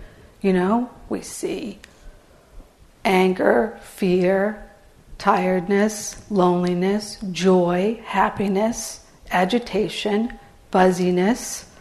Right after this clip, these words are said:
longing, wanting to eat, not wanting, "Get me out of here," birds. You could add a whole other thing.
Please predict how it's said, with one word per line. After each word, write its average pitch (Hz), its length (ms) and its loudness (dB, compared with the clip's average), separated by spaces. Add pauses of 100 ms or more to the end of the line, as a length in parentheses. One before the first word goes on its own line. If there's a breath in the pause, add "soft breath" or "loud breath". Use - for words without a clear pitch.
(800 soft breath)
longing, 196 880 6
wanting 208 720 4
to - 160 -4
eat, 202 640 -2
not 202 360 4
wanting, 240 640 2 (360 loud breath)
"Get - 200 2
me 220 160 4
out 196 240 4
of 196 120 0
here," 196 520 0 (260 loud breath)
birds. 208 760 6 (240 loud breath)
You 220 140 6
could 262 200 2
add 208 240 4
a 196 60 4
whole 202 380 8
other 196 280 4
thing. 214 480 -2